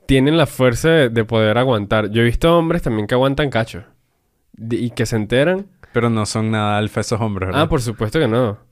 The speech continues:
Speaker 1: Por supuesto que no son alfa. Pero, no sé, pues es que yo, yo creo que entendería la posición de alguien que, que perdona los cachos. Es como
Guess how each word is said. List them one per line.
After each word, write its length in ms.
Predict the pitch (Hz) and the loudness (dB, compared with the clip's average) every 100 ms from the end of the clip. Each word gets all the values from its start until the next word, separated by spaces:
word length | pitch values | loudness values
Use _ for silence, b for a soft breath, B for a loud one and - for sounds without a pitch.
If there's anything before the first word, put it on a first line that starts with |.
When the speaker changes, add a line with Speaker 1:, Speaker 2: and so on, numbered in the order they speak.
| _ _ _ _ | _ _ _ _
Speaker 1:
Por 140 | 113 | -6
supuesto 360 | 110 110 107 135 | -6 -4 -4 -2
que 80 | 139 | -2
no 120 | 127 | -2
son 200 | 113 135 | -2 -2
alfa. 320 | 143 143 - - b b b b b - | 0 -2 -8 -20 b b b b b 0
Pero, 1040 | 123 117 113 110 110 104 101 98 90 90 - - - - - - _ _ _ - | 2 4 4 4 4 2 0 -2 -6 -10 -18 -20 -20 -20 -20 -20 _ _ _ -4
no 240 | 127 143 | 0 0
sé, 200 | - 180 | 2 2
pues 180 | 160 135 | 2 0
es 60 | 131 | 2
que 100 | 160 | 0
yo, 100 | 160 - - | 0 -6 -10
yo 260 | 123 139 | -2 0
creo 140 | 151 185 | 2 2
que 80 | 180 | 2
entendería 640 | 147 143 127 123 139 156 | 2 0 2 2 2 2
la 140 | 151 | 0
posición 400 | 139 110 113 120 | -4 -8 -4 -2
de 80 | 120 | 2
alguien 280 | 131 143 147 | 2 2 -2
que, 220 | 123 107 - - | -2 -4 -6 -8
que 100 | 110 | -6
perdona 480 | 110 98 98 107 | -4 -2 -2 -2
los 140 | 117 - | -2 -4
cachos. 340 | 101 - - - - - - b b b b b b - | -10 -6 -8 -8 -12 -18 -16 b b b b b b -12
Es 160 | 110 | -10
como 640 | - 127 135 123 104 95 | -6 -2 0 0 -2 -6